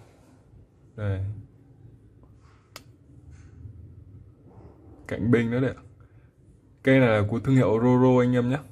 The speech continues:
Roro là thương hiệu nổi tiếng và cao cấp của Hồng Kông. Đây.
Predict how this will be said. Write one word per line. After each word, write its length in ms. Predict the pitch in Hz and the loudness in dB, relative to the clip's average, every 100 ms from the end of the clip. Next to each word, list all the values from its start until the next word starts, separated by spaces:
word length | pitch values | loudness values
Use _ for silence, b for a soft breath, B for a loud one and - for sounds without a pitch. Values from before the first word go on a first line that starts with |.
| - | -14
Roro 420 | 117 120 120 123 120 | -6 -4 -2 0 0
là 160 | 104 101 | 0 -2
thương 120 | 101 117 | -6 -6
hiệu 220 | 95 92 | -4 -2
nổi 300 | 101 98 101 | -2 -2 -2
tiếng 180 | 135 160 | -4 -2
và 120 | 127 | -4
cao 180 | 98 113 | -4 -4
cấp 120 | 135 - | -4 -6
của 140 | - 104 | -4 -2
Hồng 200 | 107 98 | -2 0
Kông. 280 | 113 101 - - _ _ _ _ _ _ _ - | 0 -2 -10 -18 _ _ _ _ _ _ _ -12
Đây. 200 | 101 | -10